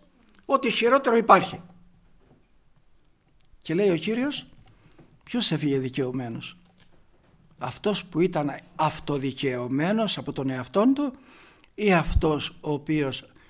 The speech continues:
περίμενε να δικαιωθεί από εμένα;» Ο τελώνης, λέει, δικαιώθηκε, έφυγε αλλαγμένος και γεμάτο την παρουσία Θεού. Γιατί; Γιατί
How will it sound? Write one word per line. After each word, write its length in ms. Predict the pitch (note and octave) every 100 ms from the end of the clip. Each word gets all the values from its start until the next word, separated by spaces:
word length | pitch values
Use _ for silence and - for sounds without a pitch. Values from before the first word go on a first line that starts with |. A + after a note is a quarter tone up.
| -
περίμενε 520 | D3 D3 D#3 D3+ D3
να 120 | C#3+
δικαιωθεί 520 | C#3 C#3+ D3 C#3 C#3+ C#3+
από 160 | C3+
εμένα;» 420 | C3 C3 B2 A2 - _ _ _ _ _ _ _ _ _ _
Ο 100 | -
τελώνης, 500 | C3 C#3 D#3 G3+ F3
λέει, 340 | D#3+ F#3 C#4+ D4+ - _ _
δικαιώθηκε, 840 | - C3 C3 C#3+ D3+ - - A#2+ A2+ - - _ _ _
έφυγε 420 | D3+ D#3+ D#3 C#3+
αλλαγμένος 760 | C3+ C3 C3+ C3+ G#2+ G#2+ - _ _ _ _
και 120 | _
γεμάτο 380 | C3+ C3+ D#3 D#3+
την 100 | C#3+
παρουσία 420 | C#3 C3+ C3+ C#3+
Θεού. 280 | B2+ A#2+ G#2+ - - - - - _ _ _ _ _ _ _ _ _ _
Γιατί; 320 | - D3 C#3+ D3+
Γιατί 440 | B2+ B2+ E3 D3